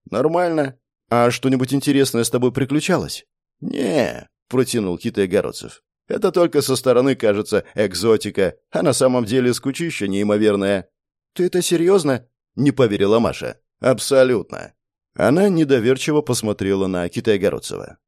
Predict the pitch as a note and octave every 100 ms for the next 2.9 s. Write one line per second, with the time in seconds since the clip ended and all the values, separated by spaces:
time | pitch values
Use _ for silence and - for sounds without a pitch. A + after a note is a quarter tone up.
0 | _ - G#3 G3 - F#3 D#3 G#2 A2 A2
1 | B2+ A#2+ C3+ B2 _ - G3 G#3+ F#3 F3
2 | G#3 G#3+ F3 E3 D#3 D3 C#3 C3+